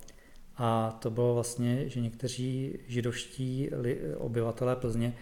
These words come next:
se snažili z těch transportů uniknout, eh, za cenu toho, že si sáhnou na život. Takže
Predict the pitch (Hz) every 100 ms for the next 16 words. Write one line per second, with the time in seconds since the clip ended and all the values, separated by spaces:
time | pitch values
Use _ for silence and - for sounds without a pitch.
0 | - - 123 120 127 117 117 - 123 123
1 | 117 - 123 - 139 143 120 113 120 110
2 | 120 - - - - - - - - -
3 | 110 107 107 107 110 107 110 117 185 240
4 | 170 117 110 - 117 113 113 113 117 117
5 | 110 110 - 120 - 113 127 123 107 113
6 | 104 95 - 101 101 113